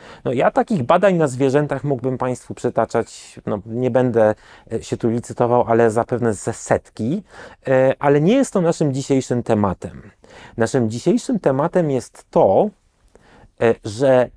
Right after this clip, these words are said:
jeśli istnieje coś takiego jak zmysł numeryczny, no to oczywiście on powinien być zlokalizowany gdzieś w mózgu. Powinny być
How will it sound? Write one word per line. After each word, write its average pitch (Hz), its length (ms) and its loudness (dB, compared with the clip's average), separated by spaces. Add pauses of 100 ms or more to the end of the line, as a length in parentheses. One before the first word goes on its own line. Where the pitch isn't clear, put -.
jeśli 123 440 -4
istnieje 160 800 -2
coś - 200 -8
takiego 92 400 -4
jak 92 200 -4
zmysł 107 400 -4
numeryczny, 104 880 0 (1040)
no 123 100 2
to - 140 -2
oczywiście 147 1000 -2 (420)
on 147 200 2 (140)
powinien 160 580 2
być 107 520 2 (460)
zlokalizowany 139 960 2
gdzieś 151 240 -2
w 123 60 -4
mózgu. 95 400 0
Powinny 165 420 0
być 151 240 -4